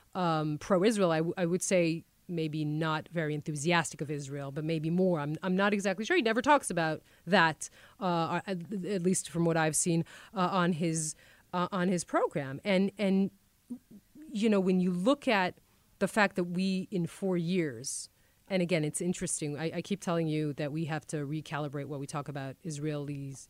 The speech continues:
Israel's left and right, right? It's not Israel left and right. It's Israel pro-Bibi, anti-B B. And let's kind of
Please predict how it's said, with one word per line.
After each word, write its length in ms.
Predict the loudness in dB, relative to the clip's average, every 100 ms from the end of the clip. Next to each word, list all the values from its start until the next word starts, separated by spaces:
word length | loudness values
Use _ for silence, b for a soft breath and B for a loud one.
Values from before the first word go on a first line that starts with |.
| -10
Israel's 400 | -6 -4 -4 -4
left 240 | -6 -4
and 120 | -4
right, 240 | -2 -4 -6
right? 180 | -6 -6
It's 120 | -4
not 120 | -4
Israel 260 | -4 -4 -2
left 240 | -4 -4
and 100 | -2
right. 220 | 2 2
It's 140 | 2 -4
Israel 240 | -4 -4
pro-Bibi, 420 | -4 -4 -4 -6
anti-B 320 | -8 -10 -10 -12
B. 100 | -16 -20 B B B B B -20 _
And 320 | 2 4 4
let's 360 | 4 2 0 -4
kind 260 | 4 4
of 60 | 4